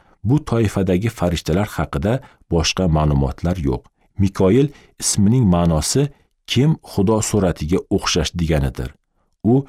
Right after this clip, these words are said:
yuqorida aytib o'tganimizday, muqaddas kalomda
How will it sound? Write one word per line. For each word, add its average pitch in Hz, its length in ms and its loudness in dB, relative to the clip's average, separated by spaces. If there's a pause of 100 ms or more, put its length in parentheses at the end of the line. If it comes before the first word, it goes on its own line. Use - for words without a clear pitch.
(220)
yuqorida 104 680 0
aytib 101 380 -2
o'tganimizday, 82 800 0 (340)
muqaddas 101 560 0 (120)
kalomda 92 400 2